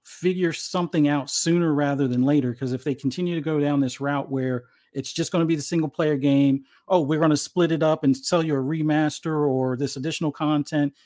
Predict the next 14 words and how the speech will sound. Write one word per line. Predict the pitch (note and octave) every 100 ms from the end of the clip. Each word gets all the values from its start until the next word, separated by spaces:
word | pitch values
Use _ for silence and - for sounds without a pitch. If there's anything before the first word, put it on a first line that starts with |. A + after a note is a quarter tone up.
| _
and | B2
that's | C#3+ -
how | D#3 C#3+
we're | C#3 D3
gonna | C3+
monetize | B2+ C#3 D#3 - D3+ D3+ -
things, | E3 D#3 C#3+ - -
I, | C3 -
I | C3
think | F3 E3+
it's | B2 -
gonna, | C#3 C3 B2 _ _ _ -
you | C3+
know, | A#2 A2